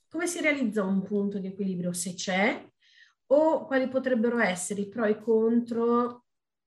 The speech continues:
di adottare un design sprint e quindi di creare e prototipare un'azienda in cinque giorni per portarla a fatturati strabilianti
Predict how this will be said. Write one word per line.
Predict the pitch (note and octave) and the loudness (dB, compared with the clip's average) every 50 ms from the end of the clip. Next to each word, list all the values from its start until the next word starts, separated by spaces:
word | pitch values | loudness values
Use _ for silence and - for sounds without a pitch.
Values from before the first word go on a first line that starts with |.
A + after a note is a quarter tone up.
| _ _ _ _ _ G#3+ | _ _ _ _ _ -6
di | G#3 G3+ A#3+ | -2 0 0
adottare | A#3 G#3+ A3 A3 - - - - B3+ A#3 A3 G3+ F3+ F3+ F3+ F3 F3 - G3+ | 2 2 0 -2 -4 -8 -4 0 2 2 2 2 0 -2 -4 -6 -8 -8 -6
un | G#3 | -6
design | G3 G#3 G3+ A3+ A3+ A3 G#3+ | -4 -4 -2 2 2 2 2
sprint | G#3+ - - - - A#3 A#3 A#3 A3 A3 | 2 0 -6 -6 -2 0 0 2 0 -2
e | G#3+ G#3+ | -4 -2
quindi | - G#3+ G#3+ G#3 G3 G3+ | 0 0 0 0 -2 -4
di | G3 G3 F#3+ F#3 - | -6 -8 -10 -12 -14
creare | - - G#3+ G#3 A3 A3 A3+ A3+ B3 B3+ B3 A#3 G#3+ | -16 -14 -6 -2 0 2 4 4 4 4 4 4 2
e | G#3 G#3 | 0 -2
prototipare | - G#3 - - G#3+ A#3 A3 A#3 A3+ A3+ A3 | -4 -8 -8 -6 -6 -4 -4 -2 -2 -2 0
un'azienda | A3 A3 G#3+ G3 G3+ A3+ A3+ A3 G#3 | 0 0 0 2 2 2 2 2 2
in | G#3 G3+ | 0 -2
cinque | - - A#3 A#3 A3+ A#3 G#3+ | -2 -2 -4 -2 0 2 2
giorni | G#3+ G3 A3+ G#3+ G#3+ A3 A3+ A3 G#3+ G#3+ G3+ G3 F#3+ F#3+ | 2 4 4 2 4 2 2 0 0 0 -2 -2 -4 -4
per | G3+ G3 - | -6 -6 -6
portarla | - G3 - - G#3+ G#3 G3+ G3 | -8 -10 -6 -4 -4 -4 -4 -6
a | - | -8
fatturati | G#3 - - G#3+ G#3+ G#3 G3+ G#3 - | -10 -10 -6 -4 -2 -2 -2 -4 -8
strabilianti | - - G#3 G#3 G3+ A3 A3+ G#3+ G3+ G3 F#3+ G3 G#3 G#3 - G#3+ G#3 F#3+ F#3+ F#3+ | -12 -12 -8 -4 -2 -2 -2 -2 -2 -2 -2 -2 0 -2 -2 -2 -4 -4 -4 -6